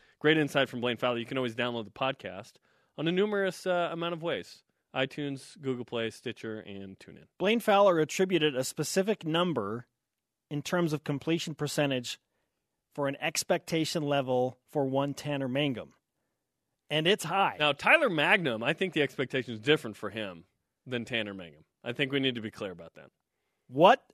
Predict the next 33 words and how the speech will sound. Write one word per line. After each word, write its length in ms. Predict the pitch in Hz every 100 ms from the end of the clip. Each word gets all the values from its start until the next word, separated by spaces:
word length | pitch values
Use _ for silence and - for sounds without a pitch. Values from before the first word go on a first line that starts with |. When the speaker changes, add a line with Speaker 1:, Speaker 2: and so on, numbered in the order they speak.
| _ _
Speaker 2:
percentage 960 | - 202 - - 233 196 139 143 139 160 -
does 180 | 156
Blaine 300 | 131 151 185
Fowler 400 | 196 185 175 175
expect 140 | 170 247
Speaker 1:
Seventy-eight 300 | 233 202 185
percent 300 | 165 160 127
Speaker 2:
Tanner 120 | 139
Speaker 1:
for 40 |
Tyler. 140 | 135 156
Speaker 2:
Mangum 460 | 175 175 185 214 -
to 120 | -
throw 720 | 151 - 170 208 196 120 143 151
Speaker 1:
Tyler 220 | 185 233
Magnum, 320 | 190 135 104 98
seventy. 260 | 151 139
Speaker 2:
behind 540 | 139 131 160 175 196 165
that 180 | 170
offensive 560 | 165 175 - 175 160 156
line 320 | 160 170 175
this 300 | 170 165 -
year? 240 | 185 143 139
Download 420 | 135 135 143 139
the 80 | 139
podcast. 640 | 156 165 - 123 104 -
Refreshing 420 | 180 190 180 190
today's 300 | 175 165 139
B 180 | 151 175
Y 140 | 170
U 180 | 170 165
S 160 | 156 160
N 120 | 139
headlines. 680 | 120 180 175 131 135 160